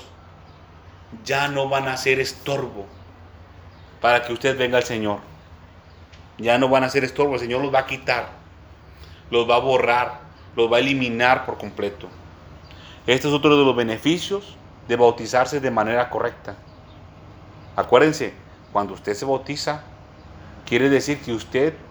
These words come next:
se está convirtiendo en discípulo del Señor Jesucristo. Y hay beneficios también. Usted tiene que arrepentirse de sus pecados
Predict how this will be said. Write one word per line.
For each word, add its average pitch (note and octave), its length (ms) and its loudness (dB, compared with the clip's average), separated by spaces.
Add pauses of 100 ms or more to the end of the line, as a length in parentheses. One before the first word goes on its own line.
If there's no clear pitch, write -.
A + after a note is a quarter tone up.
(360)
se - 120 -6
está B2 180 -2
convirtiendo C#3 680 0
en A#2+ 140 -6
discípulo C#3 420 -2
del A2 120 2
Señor G#2 180 -4
Jesucristo. G2 520 -8 (500)
Y A2 60 2
hay A2+ 100 6
beneficios C3+ 800 0
también. G2 380 -6 (1000)
Usted A#2 300 -4
tiene B2 200 -8
que A#2 80 -4
arrepentirse C3+ 560 -4
de C#3+ 60 -6
sus C#3+ 140 -12
pecados D3+ 680 -2